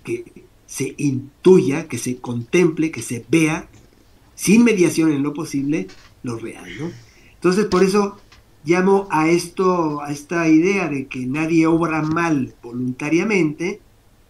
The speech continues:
como una intuición, entendida en esos términos, ¿no? La intuición en referencia es registrada en varios diálogos platónicos, aunque pienso que es en Gorgias donde se expone de manera más contundente.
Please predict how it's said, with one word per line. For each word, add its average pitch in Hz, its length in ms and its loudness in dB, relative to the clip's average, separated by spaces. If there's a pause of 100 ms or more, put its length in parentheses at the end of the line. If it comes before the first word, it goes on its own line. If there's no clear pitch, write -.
(140)
como 160 200 6
una 190 180 8
intuición, 131 840 2
entendida 131 460 -4
en 127 100 -4
esos 123 280 -10
términos, - 420 -18
¿no? 160 180 -12 (640)
La 170 100 6
intuición 208 440 4
en 262 100 4
referencia 214 560 -2
es 208 80 -6
registrada 185 880 -4 (680)
en 156 140 0
varios 202 300 0
diálogos 180 520 0
platónicos, 143 920 -4 (920)
aunque 156 280 -2
pienso 214 440 -4
que 196 100 0
es 190 100 -4
en 165 300 0
Gorgias 156 800 -2 (720)
donde 151 220 2
se 151 140 0
expone 190 420 0
de 185 100 0
manera 151 340 -2
más 156 260 -2
contundente. 127 1000 -4